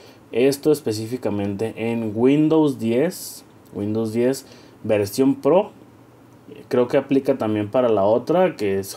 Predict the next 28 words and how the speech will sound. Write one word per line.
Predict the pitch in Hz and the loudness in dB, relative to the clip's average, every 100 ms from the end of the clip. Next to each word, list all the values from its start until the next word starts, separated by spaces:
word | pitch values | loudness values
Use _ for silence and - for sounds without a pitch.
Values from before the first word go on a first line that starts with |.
| - | -4
Home | 107 110 110 104 | -2 -2 -2 -4
algo, | 92 98 120 147 | -6 -4 -2 0
no, | 131 | 0
no | 120 117 113 | -2 -2 -4
recuerdo | 113 123 120 | -2 -2 -2
cuál, | 113 143 151 | 0 2 2
igual | 110 101 | 2 -2
se | 120 | -2
los | 104 | -2
dejo | 98 107 | -2 -4
en | 107 | -4
la | 98 | -4
descripción. | 92 - 90 139 185 240 - - - - - - - | -8 -12 -4 -2 -2 -6 -14 -20 -20 -20 -20 -10 -2
Eh, | 104 101 98 - | 0 0 -2 -2
pero | 143 156 151 | 2 4 4
pues | 139 | 2
básicamente | 123 120 147 120 117 113 135 131 | 0 -2 -2 -2 -2 -2 0 0
es, | 127 - | 0 -6
es | 104 104 - | -8 -8 -6
parecido, | 120 110 120 123 170 113 | -2 -2 2 2 2 0
es | 107 - | -2 -4
una | 113 117 | -4 -4
instalación | 110 95 90 101 110 104 | -6 -6 -4 -4 -4 -4
limpia | 110 127 139 160 | -2 0 0 -2
que | 120 | -2
vamos | 107 127 | -4 -2
a | 143 | 0
realizar. | 156 156 185 | 0 0 -4